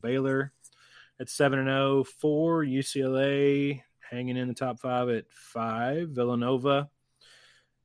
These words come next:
six, Arkansas seven, Kentucky eight, Kansas nine, Texas ten, Arizona at eleven,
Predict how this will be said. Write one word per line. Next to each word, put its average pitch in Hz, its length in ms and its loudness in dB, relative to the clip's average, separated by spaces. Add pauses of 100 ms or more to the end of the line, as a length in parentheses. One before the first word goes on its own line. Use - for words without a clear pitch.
(180)
six, - 360 0
Arkansas 131 600 0
seven, 165 760 -2
Kentucky 120 600 -8 (100)
eight, 151 400 0
Kansas 120 500 -6
nine, 127 640 -4
Texas - 800 -2 (320)
ten, 131 680 -2 (920)
Arizona 143 760 4 (600)
at 120 100 -4
eleven, 139 640 0